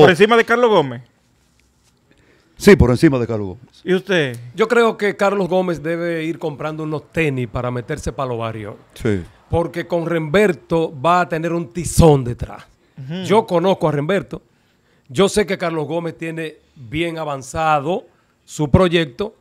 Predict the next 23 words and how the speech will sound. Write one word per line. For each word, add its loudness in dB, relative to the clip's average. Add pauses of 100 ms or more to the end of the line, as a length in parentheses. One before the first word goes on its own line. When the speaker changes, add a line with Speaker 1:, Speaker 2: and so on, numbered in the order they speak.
(140)
Speaker 3:
aunque -2
yo -6
no -6
he -4
visto -4
que -6
han -4
proclamado -4
a -4
Carlos -4
Gómez. -2
Ni 0
Speaker 1:
Sí, 6
Speaker 3:
a 8
Speaker 1:
es 6
el 2
candidato 4
ya. -4
Speaker 3:
Sí, 6
es 10
el 10
candidato. 4 (160)
Entonces, -4